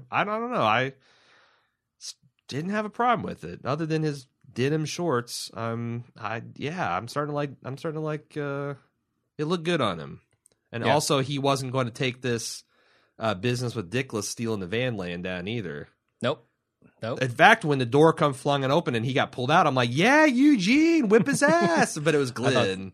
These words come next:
Speaker 2: Yeah, yeah, yeah.
Speaker 1: So it's like that, but that, that was pretty cool.
Speaker 2: Sure, it was. Uh, I'm, I'm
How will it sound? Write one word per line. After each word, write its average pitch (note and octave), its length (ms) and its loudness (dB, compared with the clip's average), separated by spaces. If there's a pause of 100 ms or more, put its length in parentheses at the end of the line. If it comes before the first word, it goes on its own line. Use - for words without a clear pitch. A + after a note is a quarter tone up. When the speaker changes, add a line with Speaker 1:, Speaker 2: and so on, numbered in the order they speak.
Speaker 2:
Yeah, C3+ 340 2
yeah, A2+ 240 2 (160)
yeah. G3 60 6
Speaker 1:
So - 260 2
it's - 140 2
like E3 180 4
that, A#2 260 -2
but A#2 60 -6
that, A#2 280 -2
that B2+ 120 0
was B2+ 140 -6
pretty A#2 200 -6
cool. F#2+ 380 -8 (420)
Speaker 2:
Sure, G3+ 320 4
it C3+ 60 -6
was. A#2 440 0
Uh, C#3+ 360 4
I'm, D3+ 260 -4
I'm C#3 360 -4